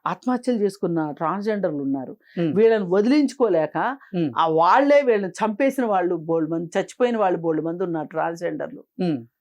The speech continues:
Speaker 1: మన ఈ, ఈ, ఈ, ఈ గత రెండేళ్లలో నలుగురు, ఐదుగురు ట్రాన్స్‌జెండర్లు తెలిసి చనిపోయారు. ఇంకా తెలియకుండా ఎంతమంది చనిపోయారో తెలియదు. మరి వాళ్ళంత దుర్భర పరిస్థితుల్లో ట్రాన్స్‌జెండర్లు ఉంటే,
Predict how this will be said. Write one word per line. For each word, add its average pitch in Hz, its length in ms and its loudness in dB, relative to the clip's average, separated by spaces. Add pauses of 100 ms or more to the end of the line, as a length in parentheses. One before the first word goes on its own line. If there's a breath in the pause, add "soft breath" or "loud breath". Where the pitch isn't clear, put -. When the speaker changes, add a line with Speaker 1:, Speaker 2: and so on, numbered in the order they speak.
(220)
Speaker 1:
మన 190 220 -2 (160)
ఈ, 175 300 -2
ఈ, 185 220 -2 (180)
ఈ, 185 440 -8
ఈ 185 200 -2
గత 185 140 2
రెండేళ్లలో 196 680 0
నలుగురు, 196 360 0
ఐదుగురు 175 300 0
ట్రాన్స్‌జెండర్లు 208 760 -2 (560 loud breath)
తెలిసి 311 420 2
చనిపోయారు. 208 440 2
ఇంకా 170 200 -8 (640)
తెలియకుండా 294 400 2
ఎంతమంది 247 400 2
చనిపోయారో 202 340 2
తెలియదు. 151 460 -4 (440 soft breath)
మరి 247 160 2
వాళ్ళంత 208 540 2
దుర్భర 190 600 0
పరిస్థితుల్లో 247 640 0
ట్రాన్స్‌జెండర్లు 175 760 -2
ఉంటే, 139 440 -8